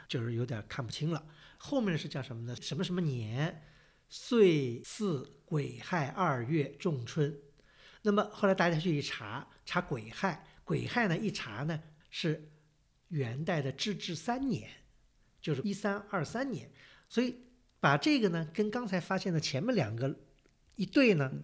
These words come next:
Speaker 2: 大家
Speaker 1: 大家就
Speaker 2: 差不多也都能对上，对吧？
Speaker 1: 对，大家一想啊，
Speaker 2: 嗯。
Speaker 1: 那门诊是至正九年，
Speaker 2: 嗯。
Speaker 1: 那个是有什么？所以呢，大家认为呢，哟，这是元代建筑，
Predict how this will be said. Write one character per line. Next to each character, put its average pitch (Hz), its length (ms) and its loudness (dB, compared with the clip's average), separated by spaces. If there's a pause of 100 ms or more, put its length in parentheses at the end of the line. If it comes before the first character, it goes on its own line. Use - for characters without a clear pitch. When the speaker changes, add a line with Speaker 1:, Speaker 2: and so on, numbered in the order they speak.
Speaker 2:
大 156 100 -4
家 156 120 -2
Speaker 1:
大 165 180 6
家 185 160 10
就 180 180 6
Speaker 2:
差 170 60 4
不 143 100 -2
多 185 240 2
也 123 220 2
都 160 160 2
能 175 440 2
对 196 220 2
上， - 220 -2
对 - 160 10
吧？ 190 80 10
Speaker 1:
对， 165 120 4
大 202 120 6
家 202 100 6
一 208 140 4
想 117 240 -4
啊， 135 100 -2
Speaker 2:
嗯。 156 60 -2
Speaker 1:
那 190 80 0
门 165 220 2
诊 160 120 2
是 156 280 -2
至 220 180 4
正 196 160 6
九 113 220 -4
年， 123 340 -12
Speaker 2:
嗯。 202 80 -4
Speaker 1:
那 208 100 4
个 175 60 4
是 151 80 0
有 135 80 0
什 117 60 -4
么？ 135 200 -4
所 - 160 0
以 247 60 4
呢， 226 80 4
大 220 160 4
家 220 100 6
认 185 200 6
为 151 80 6
呢， 180 100 2
哟， 165 180 4
这 170 140 2
是 135 80 2
元 113 220 0
代 123 100 2
建 117 180 -2
筑， 113 240 -6